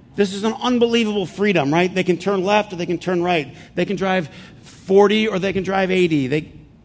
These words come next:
they're, I mean, they're free. Unless some of you real controlling dads put a governor on your car, but other, other than that, you, you, they're free. They can do. And so what you immediately try to do, think about this,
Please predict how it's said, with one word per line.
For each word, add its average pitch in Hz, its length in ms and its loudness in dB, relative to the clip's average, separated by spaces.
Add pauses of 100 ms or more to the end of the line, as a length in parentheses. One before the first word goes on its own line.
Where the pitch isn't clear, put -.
(640)
they're, 208 200 0
I 202 40 4
mean, 247 140 2
they're 240 140 6
free. 208 500 0 (760)
Unless 165 360 -2
some 220 180 -2
of 196 60 0
you 165 200 2
real 175 180 4
controlling 156 420 0
dads 139 200 0
put 151 140 -4
a 123 40 -6
governor 139 380 0
on 127 100 -2
your 123 100 -4
car, 127 280 0
but 131 160 -4
other, 175 380 0
other 185 120 2
than 160 180 2
that, 156 300 4 (400)
you, 170 140 -6
you, 208 260 -6
they're 185 220 2
free. 160 640 -2 (560)
They 233 140 4
can 233 240 0
do. 175 440 -2 (920)
And 214 140 -2
so 254 140 2
what 220 360 2
you 254 160 0
immediately 233 520 0
try 226 320 -4
to 247 80 -4
do, 185 180 2
think 196 240 -6
about 170 220 -4
this, 147 240 -10